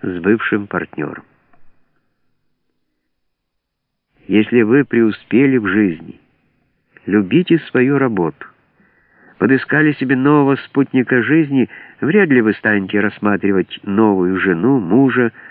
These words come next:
своего экс-супруга, супруги в качестве достойной соперницы,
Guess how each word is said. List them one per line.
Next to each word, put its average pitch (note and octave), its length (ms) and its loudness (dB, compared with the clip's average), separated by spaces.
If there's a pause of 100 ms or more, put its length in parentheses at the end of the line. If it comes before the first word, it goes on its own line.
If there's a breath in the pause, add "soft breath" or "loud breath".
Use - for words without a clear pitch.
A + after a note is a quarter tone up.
(240 loud breath)
своего A2 380 2
экс-супруга, A2+ 1120 -4
супруги A#2+ 480 -2 (400 loud breath)
в - 80 -20
качестве C3 500 -2
достойной A2 880 -2
соперницы, C#3 960 -4